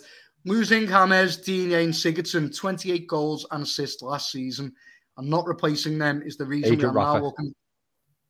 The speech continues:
Speaker 1: What's that? Uh, and,
Speaker 2: Agent
Speaker 1: sorry,
Speaker 2: Rafa.
Speaker 1: not,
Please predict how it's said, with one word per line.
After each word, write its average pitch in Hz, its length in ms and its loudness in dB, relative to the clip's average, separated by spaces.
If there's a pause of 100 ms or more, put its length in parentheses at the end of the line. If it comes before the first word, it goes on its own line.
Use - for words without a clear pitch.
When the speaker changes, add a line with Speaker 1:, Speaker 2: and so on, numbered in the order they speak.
(180)
Speaker 1:
What's 139 220 -14
that? 143 220 -2 (1040)
Uh, 175 140 -2 (140)
and, 180 180 -2 (240)
Speaker 2:
Agent 120 160 6
Speaker 1:
sorry, 127 140 2
Speaker 2:
Rafa. 104 320 2
Speaker 1:
not, 220 160 2